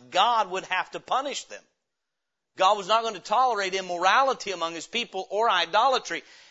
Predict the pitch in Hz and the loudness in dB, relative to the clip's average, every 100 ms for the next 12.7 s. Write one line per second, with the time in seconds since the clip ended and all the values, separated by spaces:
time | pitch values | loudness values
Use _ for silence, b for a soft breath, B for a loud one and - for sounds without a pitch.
0 | B 202 185 214 185 135 202 269 277 196 | B -4 -2 -2 -2 0 0 2 2 -2
1 | 190 - - 254 302 240 - 117 76 - | -4 -10 -2 2 2 -2 -10 -12 -14 -16
2 | 196 - 220 269 269 285 214 196 - 233 | -16 -4 0 0 0 -6 -6 -6 -2 -2
3 | 208 180 220 202 165 139 123 151 - b | -2 -4 -4 -4 -4 -4 -4 -6 -8 b
4 | b b - 220 202 196 254 240 233 240 | b b -10 -6 0 6 6 6 4 4
5 | 254 254 - 160 180 170 151 165 - 185 | 4 0 -6 -6 -8 -8 -10 -6 4 4
6 | 254 277 285 240 196 - - 240 240 240 | 4 0 -4 -4 -6 -6 0 0 0 -2
7 | 233 208 - - 107 120 143 _ _ _ | -2 -2 -2 -2 -6 -12 -20 _ _ _
8 | _ - 160 247 311 269 269 254 226 226 | _ -10 4 8 8 8 4 2 2 -6
9 | 196 240 277 220 220 240 233 185 190 185 | -6 -4 -4 -2 -4 0 -4 -4 -10 -8
10 | 214 226 269 247 202 - 240 233 226 208 | -4 2 4 4 2 2 2 2 -2 0
11 | 190 185 175 - 175 151 160 151 160 254 | -2 -2 -8 -4 -4 -2 -2 -2 -2 0
12 | 320 185 185 269 220 214 208 | 2 2 -2 -8 -2 -2 -2